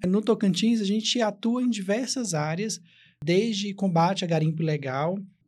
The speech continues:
agrotóxico, é, transporte de cargas, poluição, mas o foco principal e a maior demanda que a gente recebe são, é, a questão de desmatamentos ilegais.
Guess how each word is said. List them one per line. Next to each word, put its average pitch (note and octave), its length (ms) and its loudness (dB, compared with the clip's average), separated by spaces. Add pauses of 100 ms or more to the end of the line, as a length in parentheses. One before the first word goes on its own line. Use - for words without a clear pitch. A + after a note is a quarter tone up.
(100)
agrotóxico, E3+ 1120 0
é, D3 220 -2
transporte E3 600 -4
de E3 80 -8
cargas, E3 840 -2 (120)
poluição, F3 840 2 (540)
mas E3+ 240 2
o G3 80 0
foco G3 400 0
principal G3 880 -2
e D#3+ 240 -2
a D#3 160 -2
maior D#3 260 0
demanda E3 400 2
que D#3 60 -4
a D#3 40 -2
gente D#3 160 -2
recebe D3+ 480 -4
são, E3+ 640 2
é, D3 380 2
a D#3+ 160 -2
questão E3 380 4
de E3 120 4
desmatamentos E3+ 720 2
ilegais. D#3 480 2